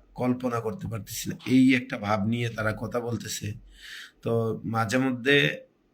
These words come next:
গালি দিতে ইচ্ছে করে, আর মাঝে মধ্যে খুবই দুঃখ হয় যে তাদের এত চুলকানির মধ্যে আমরা মলমটা লাগাবো কোথায়?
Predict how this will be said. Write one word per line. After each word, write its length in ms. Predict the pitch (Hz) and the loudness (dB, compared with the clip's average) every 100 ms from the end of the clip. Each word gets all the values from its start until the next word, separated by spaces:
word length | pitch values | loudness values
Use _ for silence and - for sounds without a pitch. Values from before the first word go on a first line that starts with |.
| _ _ _ - 104 | _ _ _ -8 4
গালি 260 | 107 113 123 | 4 4 2
দিতে 260 | 123 139 | 2 2
ইচ্ছে 240 | 131 - 135 | 0 -2 -2
করে, 200 | 131 123 | 4 4
আর 100 | 113 | 4
মাঝে 260 | 110 107 | 0 0
মধ্যে 400 | 120 123 110 123 | 0 0 0 -2
খুবই 300 | 123 120 127 | -2 2 2
দুঃখ 320 | 120 117 - | 2 -4 -6
হয় 260 | 107 104 104 | -4 -2 -2
যে 140 | 101 | -4
তাদের 440 | 104 113 113 127 110 | -8 -4 0 2 2
এত 260 | 120 - | 0 0
চুলকানির 960 | 135 135 143 123 123 120 135 127 104 104 | -4 0 2 4 4 4 4 2 0 -4
মধ্যে 340 | 110 104 113 | -4 -2 -2
আমরা 440 | 110 107 117 117 120 - - - | -2 0 0 0 -6 -18 -20 -8
মলমটা 440 | 113 117 127 123 123 | -2 2 2 2 0
লাগাবো 440 | 107 104 110 120 | 0 0 -2 -2
কোথায়? 380 | - - - | -6 -12 -12